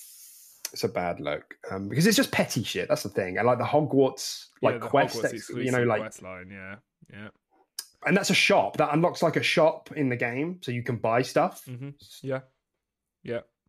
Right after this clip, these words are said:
Speaker 1: It's just, like, yes, it's on a different scale, and I said this to someone on Twitter, like, Sony does, like, high volume, low to medium intensity deals.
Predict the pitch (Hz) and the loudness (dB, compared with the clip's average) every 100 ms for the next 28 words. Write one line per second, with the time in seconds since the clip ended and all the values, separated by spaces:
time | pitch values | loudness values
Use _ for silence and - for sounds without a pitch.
0 | _ _ _ _ _ 196 262 294 - - | _ _ _ _ _ 0 2 0 -4 -18
1 | - - - _ _ - 190 202 247 - | -16 -16 -20 _ _ 0 2 4 4 2
2 | 147 196 175 156 135 - 160 123 113 117 | 2 4 4 2 0 2 2 4 4 2
3 | 123 123 147 143 - 113 120 104 - 139 | 2 2 2 0 -4 -4 -2 -2 0 -2
4 | 107 104 101 - - _ - 196 196 202 | -2 -4 -6 -16 -20 _ -2 2 4 6
5 | 185 165 147 131 - 151 143 151 117 135 | 6 6 4 2 0 4 6 4 4 2
6 | 123 120 117 110 107 101 _ _ _ - | 2 -2 -4 -4 -6 -10 _ _ _ -6
7 | 127 143 143 139 127 127 120 117 107 104 | 2 4 6 2 -2 -6 -4 -6 -8 -10
8 | 107 107 107 98 - 101 98 95 82 85 | -10 -10 -14 -14 -14 -14 -12 -14 -14 -16
9 | - | -20